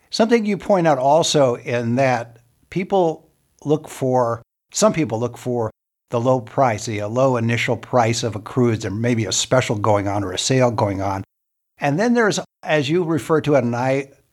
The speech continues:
agree, the nickel and diming that can happen if you go that way. And I'd rather pay more as an inclusive so that I don't have to think about all that and worry about it and be surprised at the end of the cruise when all of a sudden I get hit by a bill that's a lot more than I ever thought it would be.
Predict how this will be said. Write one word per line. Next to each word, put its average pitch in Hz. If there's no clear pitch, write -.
agree, 135
the 110
nickel 123
and 113
diming 123
that 104
can 104
happen 120
if 113
you 117
go 151
that 113
way. 110
And 113
I'd 170
rather 127
pay 117
more 123
as 117
an 113
inclusive 113
so 135
that 123
I 139
don't 160
have 170
to 143
think 202
about 107
all 95
that 104
and 104
worry 143
about 110
it 117
and 113
be 110
surprised 123
at 117
the 113
end 113
of 107
the 101
cruise 131
when 104
all 113
of 101
a -
sudden 113
I 104
get 98
hit 127
by 101
a 90
bill 131
that's 104
a 104
lot 117
more 117
than 110
I 104
ever 104
thought 139
it 85
would 85
be. -